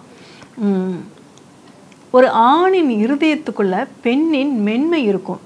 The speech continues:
பெண்ணுக்குரிய அந்த சுபாவம், மென்மை இருக்கும். அதனால தான் சில ஆண்கள் வந்து நல்லா சமைப்பாங்க.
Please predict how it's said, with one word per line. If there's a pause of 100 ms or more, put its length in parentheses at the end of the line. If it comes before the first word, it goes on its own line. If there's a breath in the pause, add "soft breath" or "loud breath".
பெண்ணுக்குரிய
அந்த
சுபாவம்,
மென்மை
இருக்கும். (400 loud breath)
அதனால
தான்
சில
ஆண்கள்
வந்து
நல்லா
சமைப்பாங்க.